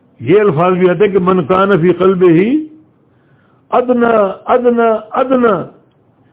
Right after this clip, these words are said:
مثقال حبۃ، کہ جن کے دلوں میں رائی کے دانے سے بھی چھوٹا،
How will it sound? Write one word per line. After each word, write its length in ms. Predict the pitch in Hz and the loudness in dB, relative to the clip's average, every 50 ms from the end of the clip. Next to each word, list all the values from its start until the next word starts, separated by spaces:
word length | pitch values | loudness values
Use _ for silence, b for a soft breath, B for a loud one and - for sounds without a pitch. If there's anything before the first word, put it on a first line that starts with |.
| _ 135 | _ -6
مثقال 460 | 156 151 - - 160 160 165 160 156 | -6 -6 -4 -2 -2 0 0 0 -2
حبۃ، 420 | 139 135 160 151 135 131 120 117 107 101 101 98 - _ _ _ _ _ _ _ _ _ _ _ _ _ _ _ _ _ - | -4 -6 -8 -8 -6 -8 -8 -8 -10 -16 -18 -20 -20 _ _ _ _ _ _ _ _ _ _ _ _ _ _ _ _ _ -10
کہ 60 | 123 | -6
جن 220 | 117 170 175 156 | -4 -4 -4 -2
کے 100 | 139 165 135 | -2 -2 -2
دلوں 300 | 123 147 156 165 160 156 | -2 -2 -2 -2 -2 -2
میں 220 | 165 180 196 208 208 190 156 139 - _ _ _ _ _ b b b b b b b b b b b b _ _ | -2 -2 -2 0 -2 -2 -4 -8 -16 _ _ _ _ _ b b b b b b b b b b b b _ _
رائی 340 | - 117 135 143 160 190 196 196 | -8 -4 -2 0 2 2 2 2
کے 120 | 196 196 | 0 0
دانے 280 | 170 170 170 180 190 185 | 0 0 0 0 0 0
سے 80 | 185 196 | 0 0
بھی 100 | 190 151 - | -2 -4 -6
چھوٹا، 400 | - - 202 208 202 208 190 | -2 0 0 0 0 0 -2